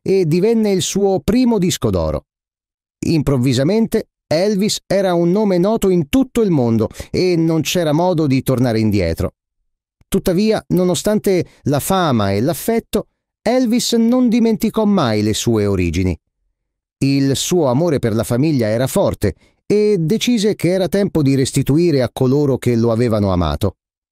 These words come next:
Elvis mantenne la sua promessa. Acquistò una villa coloniale fuori Memphis chiamata Graceland, dove avrebbe vissuto con i suoi genitori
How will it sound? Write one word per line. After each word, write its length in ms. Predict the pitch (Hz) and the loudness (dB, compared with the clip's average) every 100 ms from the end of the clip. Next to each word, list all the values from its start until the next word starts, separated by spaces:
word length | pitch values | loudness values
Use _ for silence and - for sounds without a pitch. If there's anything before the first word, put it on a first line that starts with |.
| _ _ _ _ _ _ _ | _ _ _ _ _ _ _
Elvis 460 | - 180 214 220 - | -4 0 0 0 0
mantenne 580 | 180 190 - 226 220 196 | 0 0 0 2 2 2
la 100 | 170 | 0
sua 280 | - 196 170 | 0 0 0
promessa. 560 | 139 101 82 - 98 - _ _ _ _ _ _ _ | 0 0 0 -2 -6 -8 _ _ _ _ _ _ _
Acquistò 460 | - - 220 - 190 | -4 -2 -2 0 0
una 180 | 151 143 | 2 2
villa 320 | 196 170 135 | 2 2 0
coloniale 640 | 151 170 156 131 123 123 | 0 0 2 2 0 0
fuori 480 | 113 - 160 151 135 | -2 0 0 2 2
Memphis 640 | 120 135 117 101 123 - 120 | 2 2 0 0 -2 -2 -2
chiamata 480 | - 131 135 131 135 | 0 0 0 0 0
Graceland, 640 | 151 165 110 104 101 95 - _ _ _ | 2 0 0 0 0 0 -4 _ _ _
dove 380 | 123 165 139 131 | 0 2 2 2
avrebbe 380 | 117 135 117 | 2 0 2
vissuto 560 | 120 113 - 151 143 123 | 0 0 0 0 0 0
con 180 | 117 113 | 0 0
i 80 | 110 | 0
suoi 260 | 135 120 | 0 0
genitori 640 | 101 123 156 104 98 131 | 0 0 0 0 0 -2